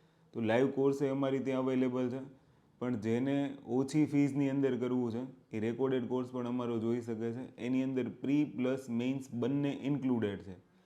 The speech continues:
અને સંપૂર્ણ રેકોર્ડેડ કોર્સ છે. બધા જ સબ્જેક્ટ એની અંદર અવેલેબલ છે, ગુજરાતી, અંગ્રેજી, બધું જ,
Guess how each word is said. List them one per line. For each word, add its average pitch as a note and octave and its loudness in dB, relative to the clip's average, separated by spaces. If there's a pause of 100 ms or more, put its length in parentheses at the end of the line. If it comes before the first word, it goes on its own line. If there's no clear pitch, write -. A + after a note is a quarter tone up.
(340)
અને B2 -2
સંપૂર્ણ D3+ 0
રેકોર્ડેડ A#2+ 2
કોર્સ G#2 -4
છે. G#2 -10
બધા B2+ 2
જ C#3 -4
સબ્જેક્ટ A#2+ -2
એની A#2+ -2
અંદર A#2+ -2
અવેલેબલ A2+ 0
છે, A#2 -6
ગુજરાતી, A2 -2
અંગ્રેજી, G#2+ -4
બધું G#2+ -2
જ, - -20